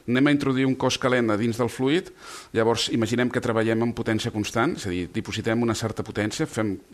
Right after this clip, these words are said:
calentem una miqueta aquell, aquell cos calent a dins del fluid, llavors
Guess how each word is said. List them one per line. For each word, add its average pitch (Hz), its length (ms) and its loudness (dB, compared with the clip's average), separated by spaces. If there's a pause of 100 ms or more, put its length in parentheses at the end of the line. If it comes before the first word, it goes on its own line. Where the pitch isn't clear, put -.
(200)
calentem 110 360 0
una 120 120 0
miqueta 110 400 0 (380)
aquell, 113 540 0
aquell 113 400 -4
cos 113 200 -2
calent 113 260 0
a 107 60 0
dins 107 200 -2
del 113 120 -2
fluid, 139 300 -2
llavors 113 340 0